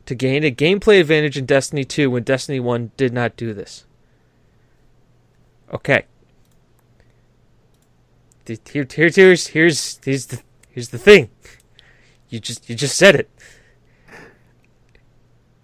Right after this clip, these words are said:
You can buy the mods for easily obtained items that you've been receiving throughout the story after you beat the campaign.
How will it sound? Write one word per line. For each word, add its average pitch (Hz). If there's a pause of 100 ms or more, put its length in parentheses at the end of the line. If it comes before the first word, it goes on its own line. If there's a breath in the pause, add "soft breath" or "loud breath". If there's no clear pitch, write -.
(280)
You 131
can 123
buy 170
the 131
mods 135 (120)
for - (140)
easily 175
obtained 165 (220)
items 135 (220 soft breath)
that 127
you've 120
been 135
receiving 143
throughout 127
the 147
story 120 (320 soft breath)
after 113
you 117
beat 123
the -
campaign. 113